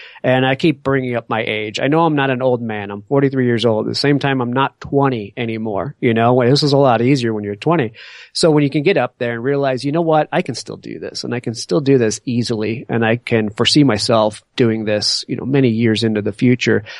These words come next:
that's a good feeling, to realize that you still got it, and you can still get up there and experience, uh, what a lot of people don't take the time and exert the energy to do. So it truly is an amazing feeling, uh, for that reason, and just to simply look out on the horizon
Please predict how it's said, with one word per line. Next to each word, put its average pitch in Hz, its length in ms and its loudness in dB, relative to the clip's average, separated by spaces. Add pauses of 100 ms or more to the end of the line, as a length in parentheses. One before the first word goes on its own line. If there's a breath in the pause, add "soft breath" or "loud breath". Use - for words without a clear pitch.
(120 loud breath)
that's 160 200 2
a 180 40 4
good 160 220 0
feeling, 120 500 0
to 143 80 -4
realize 123 500 0
that 123 200 -4
you - 80 -6
still 175 220 2
got 123 300 2
it, 120 200 -2 (140)
and 123 140 -4
you 120 120 -2
can 117 140 -8
still 139 280 2
get 120 160 0
up 117 180 0
there 120 160 2
and 113 100 -2
experience, 113 1000 0
uh, 120 200 -2
what 135 340 0 (120)
a 151 140 2
lot 156 180 2
of 175 60 0
people 175 220 2
don't 139 420 0 (160)
take 143 160 -4
the 151 80 -6
time 120 560 -4
and 120 540 -2 (180)
exert 123 400 2
the 139 160 0
energy 120 320 0
to 104 80 -4
do. 107 380 -2
So 98 260 -2 (380 loud breath)
it 131 80 2
truly 160 300 6
is 147 120 4
an 120 80 0
amazing 113 400 0
feeling, 117 580 -2
uh, 101 140 0
for 101 180 -6
that 117 240 0
reason, 127 380 2
and 113 300 -4
just 113 240 -4
to - 80 -10
simply 113 320 -4
look 104 200 -4
out 110 140 2
on 104 120 -2
the 101 40 -6
horizon 101 600 0